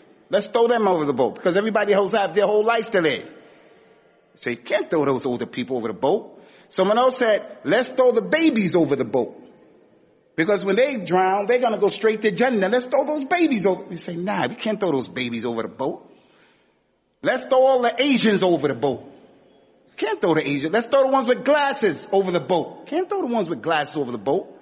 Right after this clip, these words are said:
Let's throw the women over. That's the point. We all are gonna live together, or we're all going to perish together, because no one's blood is more important than the next man's blood.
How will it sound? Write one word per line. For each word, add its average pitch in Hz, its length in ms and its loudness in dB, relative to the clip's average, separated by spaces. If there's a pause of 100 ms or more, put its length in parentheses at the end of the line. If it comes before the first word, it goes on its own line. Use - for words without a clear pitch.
(500)
Let's 233 220 -2
throw 262 160 2
the 254 100 0
women 339 340 4
over. 226 220 2 (360)
That's 175 320 -2
the 175 100 2
point. 143 360 -2 (480)
We 143 200 0
all 185 300 4
are 170 60 0
gonna 160 220 2
live 214 340 2
together, 294 560 0 (260)
or 160 160 2
we're 165 160 2
all 196 280 4
going 180 220 2
to 151 100 -4
perish 208 500 0
together, 147 460 0 (240)
because 131 280 0
no 165 200 4
one's 185 280 2
blood 175 360 4
is 151 120 2
more 170 220 4
important 175 400 0
than 151 140 2
the 147 80 4
next 147 260 2
man's 127 260 2
blood. 90 280 -8